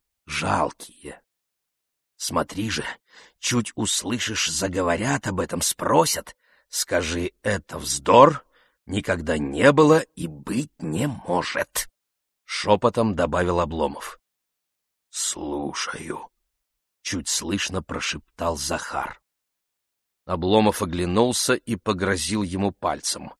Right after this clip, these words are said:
Захар мигал испуганными глазами и на цыпочках уходил было к двери. «Кто первый сказал об этом?» догнав, спросил его Обломов.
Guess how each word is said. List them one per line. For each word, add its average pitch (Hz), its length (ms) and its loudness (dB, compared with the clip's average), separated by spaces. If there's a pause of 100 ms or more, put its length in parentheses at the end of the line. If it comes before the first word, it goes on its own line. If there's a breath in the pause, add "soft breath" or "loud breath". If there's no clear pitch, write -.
(640)
Захар 87 560 0
мигал 95 520 2
испуганными 95 680 -2
глазами 101 680 2 (400 loud breath)
и 117 140 2
на 98 160 4
цыпочках - 1200 -2
уходил 113 680 0
было 117 320 2
к 95 100 -6
двери. 98 680 4 (800)
«Кто - 320 0
первый 113 460 0
сказал 131 460 6
об 131 120 4
этом?» 151 340 2 (580)
догнав, 95 460 4
спросил 101 440 0
его 98 240 4
Обломов. 95 560 2